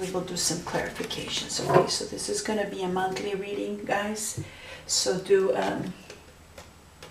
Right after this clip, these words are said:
so this is the Prince of Swords here, the Princess of Swords here, uh, Gemini. So somebody is lurking, somebody is spying on you, somebody is going, uh,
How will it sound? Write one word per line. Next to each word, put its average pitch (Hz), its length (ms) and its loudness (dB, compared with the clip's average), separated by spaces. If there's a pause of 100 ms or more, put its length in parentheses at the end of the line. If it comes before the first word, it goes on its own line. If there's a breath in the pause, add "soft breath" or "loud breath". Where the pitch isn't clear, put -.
(540 loud breath)
so - 160 -2
this 262 240 8
is 262 120 6
the 294 80 10
Prince 254 340 8
of - 60 4
Swords 226 500 12
here, 220 540 8
the 208 80 2
Princess - 560 0
of - 60 2
Swords 208 440 6
here, 208 560 4
uh, 196 80 -2
Gemini. 208 340 0
So - 160 2
somebody 254 560 6
is 208 300 2
lurking, 196 460 -2
somebody 196 560 0
is 185 120 0
spying 185 520 0
on 190 160 -2
you, 190 240 -4 (720 loud breath)
somebody 214 460 6
is 202 120 6
going, 202 460 4
uh, 190 320 4